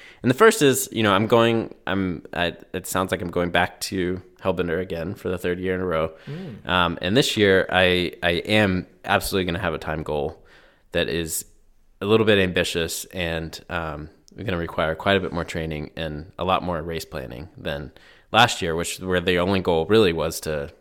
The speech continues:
Speaker 1: not hate myself at the end of it.
Speaker 2: Right.
Speaker 1: Um, and so that, you know, that, and in that kind of situation, I'm gonna, I mean, I won't say it's burn the bridge and go home,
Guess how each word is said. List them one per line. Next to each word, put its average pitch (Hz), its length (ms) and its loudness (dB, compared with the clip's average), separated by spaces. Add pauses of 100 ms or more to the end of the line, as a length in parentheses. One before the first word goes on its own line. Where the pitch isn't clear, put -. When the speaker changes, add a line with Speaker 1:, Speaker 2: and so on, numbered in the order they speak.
(360)
Speaker 1:
not 87 220 -2
hate 90 140 -4
myself 60 380 -8
at - 80 -20
the 71 100 -8
end - 120 -8
of - 80 -12
it. - 160 -16 (600)
Speaker 2:
Right. - 240 -12 (680)
Speaker 1:
Um, 85 400 0 (1000)
and 107 120 -2
so 120 140 6
that, 135 220 6
you 135 80 4
know, 120 80 6
that, 135 240 4
and 123 140 4
in 120 300 2
that 139 240 6
kind 147 160 0
of 131 60 0
situation, 113 640 0 (520)
I'm 151 160 6
gonna, 320 300 0
I - 80 0
mean, 165 140 8
I 160 60 8
won't 185 240 4
say 160 280 6
it's - 600 -2
burn 127 440 4
the 123 60 2
bridge 120 360 6
and 95 280 -2
go 113 120 4
home, 110 420 2